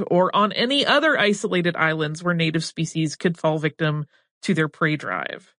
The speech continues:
And he also included the suggestion that if mice were a concern, for example, if people were going to take care of the lighthouse and they were worried about mice, that the state should provide at state expense mouse traps rather than allow feline rodent management in such places.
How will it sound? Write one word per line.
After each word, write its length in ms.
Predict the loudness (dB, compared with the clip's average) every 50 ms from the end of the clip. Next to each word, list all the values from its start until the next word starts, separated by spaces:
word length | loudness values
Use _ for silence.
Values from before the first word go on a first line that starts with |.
| _ _ _ _ _ _ _ 0
And 100 | 2 4
he 80 | 4
also 300 | 4 4 2 2 0 -2
included 420 | -2 -2 -4 -4 -4 -2 -2 -2 -2
the 100 | -2 -4
suggestion 580 | -2 -4 -4 0 0 0 0 0 0 0 2
that 100 | 4 4
if 120 | 2 0 0
mice 320 | 0 0 0 0 -2 0
were 140 | 2 2 2
a 60 | 2
concern, 580 | 2 -2 -4 -2 0 0 2 2 2 0 -2 -2
for 140 | -4 -4
example, 320 | -4 -2 -2 -2 0 0 -2
if 80 | 0
people 240 | 0 0 2 4 4
were 140 | 4 4 2
going 320 | 2 0 0 2 0 0
to 120 | -2 -4 -4
take 260 | -2 0 -2 -2 0
care 180 | 2 2 2 2
of 100 | 4 2
the 80 | 2
lighthouse 480 | 4 4 2 4 2 2 2 2 0 0
and 80 | 0
they 80 | 0 0
were 100 | 0 0
worried 220 | 0 2 2 2
about 240 | 2 2 2 0 2
mice, 340 | 0 0 2 0 0 -2 -6 -16 _ _ _ _ _
that 140 | 0 0 2
the 100 | 2 -2
state 400 | -2 -2 0 2 2 2 2 0
should 260 | -2 0 0 0 0
provide 460 | 0 -2 2 4 4 4 4 2 0 0
at 260 | -2 -4 -4 -4 -6
state 320 | -2 0 2 2 2 0
expense 580 | -2 -4 -4 0 0 0 0 0 -4 -10 -12 -2
mouse 300 | 2 2 2 2 0 -2
traps 500 | 0 0 2 2 2 -2 -6 -12 -14 -14 _ _ _ _ _
rather 320 | 2 2 2 4 4 2
than 120 | 2 2 2
allow 300 | 2 2 4 4 2 0
feline 520 | -2 -2 -2 0 2 4 4 4 2 2
rodent 380 | 2 2 2 2 0 -4 -8 -6
management 520 | -4 -2 -2 -2 -4 -2 -2 -2 -2 -2 _
in 180 | -4 -4 -4 -2
such 300 | -2 -4 -4 -4 -8 -10
places. 760 | -8 -8 -8 -8 -12 -14 -14 -14 -16 -20 -20 -18 -18 -18